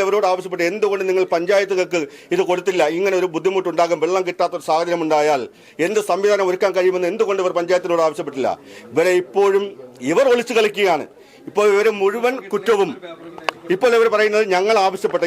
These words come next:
ഈ സമരത്തിൽ ഉന്നയിച്ച രണ്ട് ആവശ്യങ്ങൾ, ഈ പണി അടിയന്തരമായി പൂർത്തിയാക്കുക, എത്രയും പെട്ടെന്ന് പൂർത്തിയാക്കുക. പകരം അതുവരെ കുടിവെള്ളം ലഭ്യമാകാത്ത സ്ഥലങ്ങളിൽ പാവപ്പെട്ടവർക്ക്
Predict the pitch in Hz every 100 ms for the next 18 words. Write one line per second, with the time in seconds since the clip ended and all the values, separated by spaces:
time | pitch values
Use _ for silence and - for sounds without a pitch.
0 | 185 180 170 190 190 185 180 180 185 160
1 | 175 175 156 151 143 104 - - - -
2 | 226 196 180 220 160 170 208 196 190 185
3 | 185 156 175 185 170 123 110 - - -
4 | - - 175 190 233 220 202 196 165 151
5 | 151 175 214 233 - - - - - 175
6 | 247 220 208 190 185 220 214 208 190 208
7 | 202 190 190 190 - 170 180 175 196 -
8 | - - 160 202 202 185 185 175 165 165